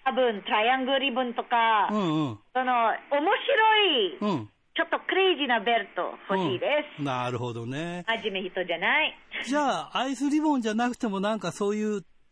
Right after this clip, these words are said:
Speaker 2: 他のね、
Speaker 1: うん。
Speaker 2: えー、ところにあるベルトでもいいよね。
Speaker 1: そうですね。
Speaker 2: あー、面白いね。
Speaker 1: そう、段ボールベルトもあります。
Speaker 2: <laughs> ねえ、そ-、
Speaker 1: <laughs>
Speaker 2: そういう意味ではね、いろんな、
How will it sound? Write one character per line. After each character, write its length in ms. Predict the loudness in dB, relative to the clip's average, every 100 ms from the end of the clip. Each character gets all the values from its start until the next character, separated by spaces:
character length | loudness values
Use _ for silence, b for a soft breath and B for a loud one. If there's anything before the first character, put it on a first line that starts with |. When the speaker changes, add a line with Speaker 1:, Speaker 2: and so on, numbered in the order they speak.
| -20
Speaker 2:
他 320 | -6 -4 0 0
の 160 | 0
ね、 180 | 0 -2 -6 -20 _ _ _ _
Speaker 1:
う 60 | -2
ん。 20 |
Speaker 2:
え 40 | -2 -2 0 0 0 -2
ー、 40 |
と 160 | -2 -2
こ 100 | 0
ろ 80 | 0
に 100 | 0
あ 80 | 0
る 120 | -2
ベ 160 | 0 -2
ル 80 | 0
ト 160 | -2
で 80 | 0
も 180 | -2 0
い 100 | -2
い 20 |
よ 120 | -2
ね。 180 | -4 -6 -8 -20 -2
Speaker 1:
そ 100 | 2
う 40 | 2
で 120 | -2 -6
す 60 |
ね。 300 | -4 -2 -2
Speaker 2:
あ 20 | -4
ー、 40 | -4 -6 -8 -10 -10
面 220 | -8 -6
白 260 | -6 -6 -6
い 80 | -6
ね。 280 | -10 -12 -14 B B B
Speaker 1:
そ 80 | 0
う、 40 |
段 180 | 0 2
ボ 60 | 2
ー 60 |
ル 120 | 2
ベ 100 | 2 0
ル 40 | 0
ト 60 |
も 100 | -2 -2
あ 100 | -2
り 80 |
ま 240 | -2 -2 -2
す。 100 | -2
Speaker 2:
<laughs> 60 | -2 -2 -2 0 0 0 0 0 -4 -4 -8 -8 -10 -14 _ -14 -8 -6 -6 -10 -16 -16 -10 -8
ね 960 | -2 0 2 2 2 0 0 -2 -2 -4
え、 40 |
そ-、 260 | -2 -2 -2
Speaker 1:
<laughs> 40 | -4
Speaker 2:
そ 240 | -2 0
う 40 | 0
い 140 | 0
う 20 |
意 60 | 0
味 120 | 0
で 80 | -2
は 120 | -2
ね、 140 | -2 0
い 100 | -2
ろ 120 | -2
ん 80 | -2
な、 140 | -4